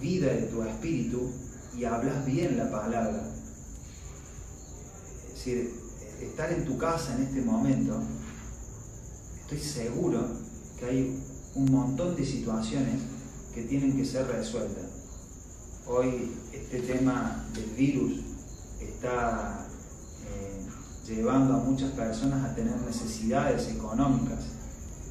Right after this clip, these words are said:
está llevando a muchas personas a aislarse, está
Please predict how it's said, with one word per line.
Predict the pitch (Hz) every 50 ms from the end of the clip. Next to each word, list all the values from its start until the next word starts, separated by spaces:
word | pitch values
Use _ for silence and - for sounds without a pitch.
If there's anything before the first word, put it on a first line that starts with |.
| - - -
está | - - - - 117 113 113 113 110 110 107
llevando | 104 107 110 113 120 131 131 135 117
a | 117
muchas | 117 120 - - - -
personas | - 113 110 110 110 - 131 135 135 131 131 135 -
a | -
aislarse, | - - 110 113 135 139 143 139 - - - - - - - - - - - - - - - - - - -
está | - - - - 135 135 135 139 139 135 135